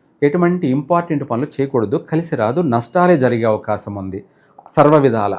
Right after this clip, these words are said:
అన్ని విధాలు కూడా, ఆర్థిక పరంగా కావచ్చు, ఆరోగ్యపరంగా కావచ్చు, ఆ, చుట్టూ సంఘంతో కావచ్చు, కుటుంబ సభ్యులతో కావచ్చు,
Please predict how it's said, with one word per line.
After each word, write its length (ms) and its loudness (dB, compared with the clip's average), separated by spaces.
అన్ని 320 4
విధాలు 360 0
కూడా, 300 -8
ఆర్థిక 400 0
పరంగా 340 -4
కావచ్చు, 640 -12
ఆరోగ్యపరంగా 760 0
కావచ్చు, 680 -10
ఆ, 840 -2
చుట్టూ 240 2
సంఘంతో 600 -2
కావచ్చు, 720 -10
కుటుంబ 240 0
సభ్యులతో 520 -8
కావచ్చు, 600 -14